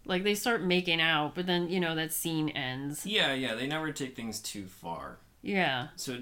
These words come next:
Speaker 2: the, yeah, then it sort of cuts to them coming home, and then, like, Fester is trapped in the finger trap, and he doesn't know how to get it off, and that's, like, one of Gomez's first clues, like, "Oh, this might not actually be Fester."
Speaker 1: Fester, yeah, 'cause
Speaker 2: So, like, Wednesday is the, the one who's the most skeptical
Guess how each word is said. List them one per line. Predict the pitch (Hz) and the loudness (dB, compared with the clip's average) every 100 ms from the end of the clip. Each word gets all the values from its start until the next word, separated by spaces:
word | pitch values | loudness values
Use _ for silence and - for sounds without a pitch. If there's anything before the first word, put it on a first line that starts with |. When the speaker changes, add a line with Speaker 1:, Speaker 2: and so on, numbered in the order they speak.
| 120 | -8
Speaker 2:
the, | 131 131 | -6 -2
yeah, | 143 113 | 0 0
then | 117 131 | -2 -4
it | 127 | -4
sort | 143 117 | -4 -6
of | 113 | -6
cuts | 113 110 | -6 -4
to | 107 | -6
them | 104 | -8
coming | 101 95 87 90 | -8 -8 -10 -8
home, | 113 117 113 107 | -8 -6 -6 -6
and | 110 | -8
then, | 101 92 | -8 -8
like, | 101 | -10
Fester | - 147 147 131 120 110 | -6 -6 -6 -6 -6 -4
is | 104 - | -4 -6
trapped | - 110 104 104 | -4 -4 -4 -6
in | 101 | -10
the | |
finger | 92 101 95 | -10 -10 -10
trap, | 90 95 87 92 | -8 -8 -8 -8
and | |
he | 120 117 | -8 -6
doesn't | 104 101 | -6 -6
know | 98 | -8
how | 92 90 | -8 -8
to | 90 | -8
get | 90 90 | -8 -8
it | 90 | -6
off, | 87 92 | -6 -6
and | 95 | -8
that's, | 92 90 | -8 -8
like, | 90 87 | -8 -8
one | 92 87 | -10 -10
of | 90 | -10
Gomez's | 85 82 85 85 - | -12 -10 -10 -8 -8
first | 87 87 - | -8 -10 -10
clues, | - 95 90 92 | -10 -10 -8 -10
like, | 87 - | -10 -8
"Oh, | 123 107 | -6 -4
this | 107 107 | -6 -8
might | 90 95 | -8 -10
not | 87 78 69 | -10 -12 -12
actually | 98 92 85 - | -12 -12 -14 -12
be | 113 | -12
Fester." | 95 - 120 123 - - 135 - | -12 -12 -8 -6 -6 -8 -10 -12
Speaker 1:
Fester, | - | -12
yeah, | 147 | -12
'cause | 127 - | -10 -8
Speaker 2:
So, | 117 | -4
like, | 104 110 | -4 -2
Wednesday | 135 170 151 127 113 | -2 -2 0 -2 -2
is | 107 | -6
the, | 104 95 92 | -6 -8 -8
the | 104 | -6
one | 107 107 | -6 -6
who's | 98 92 | -8 -8
the | 92 | -6
most | 92 92 - | -6 -6 -8
skeptical | - 87 - - 80 78 87 | -10 -12 -14 -16 -16 -16 -16